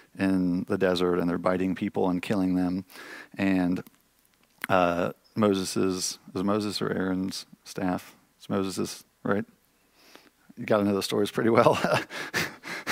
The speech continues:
Uh, that turns into a serpent, and they're supposed to look on this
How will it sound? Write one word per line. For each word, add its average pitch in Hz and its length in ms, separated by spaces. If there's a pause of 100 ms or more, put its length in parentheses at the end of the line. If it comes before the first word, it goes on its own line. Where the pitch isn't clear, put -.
(580)
Uh, 104 540
that 113 220
turns 123 280
into 120 300
a 98 40
serpent, 156 380
and 104 140
they're 104 80
supposed - 300
to 104 60
look 113 300
on 101 300
this 131 260